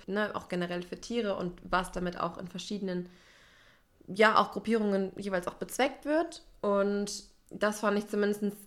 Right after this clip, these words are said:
eine gute Darstellung des Films. <laughs> Aber ich weiß nicht, denkst du wirklich, dass der Film zum Umdenken anregen kann? Ähm, oder was hätte der Film in dem Fall auch besser machen können?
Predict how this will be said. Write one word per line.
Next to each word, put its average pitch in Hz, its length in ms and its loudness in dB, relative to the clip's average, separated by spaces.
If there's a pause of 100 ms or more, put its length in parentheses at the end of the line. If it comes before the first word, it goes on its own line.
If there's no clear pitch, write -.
eine 185 280 2
gute 285 320 4
Darstellung 185 640 6
des 180 180 -8
Films. 214 380 0 (320)
<laughs> - 1000 -2
Aber 220 480 8
ich 220 100 -2
weiß 208 220 6
nicht, 208 220 0 (260)
denkst 233 240 4
du 214 100 -2
wirklich, 240 340 2
dass 208 180 -2
der 190 180 4
Film 233 580 4 (100)
zum 202 300 0 (140)
Umdenken 233 600 6
anregen 277 540 2
kann? 262 420 2 (400)
Ähm, 220 440 4
oder 208 340 4
was 190 220 4
hätte 214 180 -2
der 190 140 2
Film 202 240 0
in 180 80 0
dem 185 160 -2
Fall 180 160 0
auch 170 100 0
besser 175 340 -2
machen 165 240 -4
können? 170 340 -6